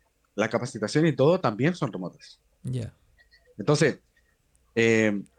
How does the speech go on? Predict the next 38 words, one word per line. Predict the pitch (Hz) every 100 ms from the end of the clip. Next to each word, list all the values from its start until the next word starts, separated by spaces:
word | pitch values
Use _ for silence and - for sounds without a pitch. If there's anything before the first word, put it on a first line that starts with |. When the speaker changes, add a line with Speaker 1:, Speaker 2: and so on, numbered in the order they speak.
| _ - _ _
Speaker 2:
Supongo | - 147 185 247
que |
había | 240 202
un |
Speaker 1:
fue | 165
Speaker 2:
poquito | 170 180 202
de | 165
desconfianza | 160 - 127 123 - 214 214 - 139
igual, | 127 127 123
¿o | 123
no? | 139 170 190 _ - _ -
Speaker 1:
Trabajamos | 135 117 - 143 127
mucho | 135 156 151 131
con | 131
eso, | 156 147 143 131 127 123
había | 113 120
Speaker 2:
Ya. | 117
Speaker 1:
muchas | 123 123 110
objeciones, | - 110 - 151 143 135 127 120
había | 95 110 107
mucha | 120 120
negociación, | 110 98 98 98 - 139 135 127 117
habían | 110 117
algunas | 117 104 117 117
situaciones | 110 107 123 117
donde | 110 98 95
irremediablemente | 104 104 101 104 117 117 123 127
teníamos | 101 104 113 117 110
que | 113 110
ir | 104
para | 98
poder | 87 92
cerrar | - 95
la | 98
venta, | 143 165 156 120
habían | 110 107
otros | 110 123 -
que... | 101